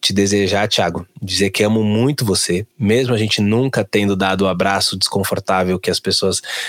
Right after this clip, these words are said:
vão falar assim, "Gente, tá tudo bem ali naqueles dois?"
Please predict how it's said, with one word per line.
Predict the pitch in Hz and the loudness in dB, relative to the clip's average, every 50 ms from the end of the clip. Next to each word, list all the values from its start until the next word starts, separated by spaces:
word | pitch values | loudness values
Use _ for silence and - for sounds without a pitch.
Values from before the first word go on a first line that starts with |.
| - - - _ | -10 -14 -6 _
vão | 98 95 | -2 0
falar | 92 - 101 98 98 | 2 2 2 2 2
assim, | 98 - 101 | 2 0 0
"Gente, | 90 92 101 127 139 - - | 0 2 2 2 0 0 -2
tá | - 98 | -2 -2
tudo | - 123 110 101 | 0 0 0 2
bem | 92 95 98 98 | 2 2 2 2
ali | 90 92 110 110 | 2 2 2 0
naqueles | 104 95 - 98 92 85 | 0 0 0 0 0 0
dois?" | 85 104 110 120 127 - | 2 2 2 2 0 -2